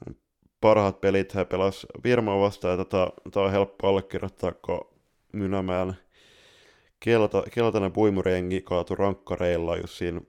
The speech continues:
puolive-, puolivälieräottelussa. Ja tääkin, että Hämeen Stars Red itse asiassa selvitti tiensä siihen meidän, meidän nimen-, nim-, nimenomaan siitä alkulohkosta kahdella tappiolla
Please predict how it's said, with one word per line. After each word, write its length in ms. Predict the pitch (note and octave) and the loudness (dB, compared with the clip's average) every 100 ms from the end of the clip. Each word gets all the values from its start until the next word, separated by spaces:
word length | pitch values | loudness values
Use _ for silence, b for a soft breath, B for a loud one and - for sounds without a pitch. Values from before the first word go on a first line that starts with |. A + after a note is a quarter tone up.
| - | -8
puolive-, 440 | F#2+ F2+ F2 - - | -4 -4 -4 -8 -4
puolivälieräottelussa. 1400 | A2 F#2+ E2+ E2+ F#2 F2 - F#2 - - F2 - - F2 _ _ _ - | -2 0 -2 -2 -2 -4 -6 -8 -8 -8 -10 -6 -6 -6 _ _ _ -4
Ja 220 | F#2+ F2+ - _ _ _ _ | 0 0 -2 _ _ _ _
tääkin, 340 | G2 F#2+ F#2 | 2 2 2
että 200 | F#2 - _ - | 0 -4 _ -16
Hämeen 260 | F#2 G2 G2 | -6 -2 -2
Stars 340 | - F#2 - | -2 -4 -2
Red 200 | G2 F#2+ | -2 0
itse 260 | F#2+ F2 F2 | -2 -4 -4
asiassa 260 | F2+ - b b b b - | -6 -10 b b b b -6
selvitti 500 | - G#2+ G2 - F#2 | 2 2 2 -2 -2
tiensä 340 | G2+ G2 F#2 | 0 0 -2
siihen 440 | - F2 F2 F2+ - - | -6 -4 -2 -2 -4 -4
meidän, 420 | G2 G2 F#2 F#2 F#2+ _ | 0 2 2 0 -8 _
meidän 300 | F#2 F#2+ F#2 - | -4 -2 -4 -6
nimen-, 260 | F#2 F#2 F#2 - - | -6 -4 -6 -10 -12
nim-, 600 | G#2+ A2 A2 G#2+ A2 A2+ | -6 -4 -4 -4 -4 -2
nimenomaan 520 | A2+ A#2+ G#2 F#2+ F#2 | -2 0 0 0 -2
siitä 200 | G2 G#2 | -2 2
alkulohkosta 600 | G#2 G2 F#2+ - F#2 - | 2 2 0 -2 -14 -2
kahdella 440 | A2+ A2+ G2 F#2 | 0 2 4 2
tappiolla 720 | - A#2 - - F2+ F2+ F2 | 2 0 0 -6 -6 -2 -4